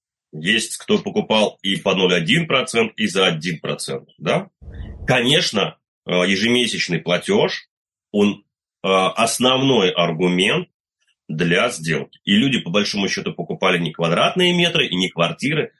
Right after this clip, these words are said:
а ежемесячный платёж. А вот теперь я хотел бы, э, вас спросить.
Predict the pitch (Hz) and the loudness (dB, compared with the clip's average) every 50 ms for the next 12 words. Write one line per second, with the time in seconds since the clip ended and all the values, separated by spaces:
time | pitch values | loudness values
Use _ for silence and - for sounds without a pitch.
0 | _ _ _ - 107 107 107 107 95 92 92 95 107 117 123 - - - 98 90 | _ _ _ 0 2 4 4 4 4 2 2 0 2 0 0 -2 -2 -4 -4 -2
1 | 85 95 95 90 - - - - _ _ _ _ _ _ _ _ _ _ _ _ | 0 0 -2 -2 -2 -8 -10 -12 _ _ _ _ _ _ _ _ _ _ _ _
2 | _ _ _ _ - - 120 147 160 214 208 247 262 240 196 160 143 165 160 160 | _ _ _ _ 0 2 2 4 4 2 2 2 2 2 2 2 0 0 0 0
3 | 156 156 156 156 147 139 143 127 - 113 113 117 117 127 139 - - 131 127 127 | 0 0 0 0 2 2 2 2 2 2 2 4 4 4 2 2 2 0 0 0
4 | - 113 - - - | 0 -2 -4 -6 -8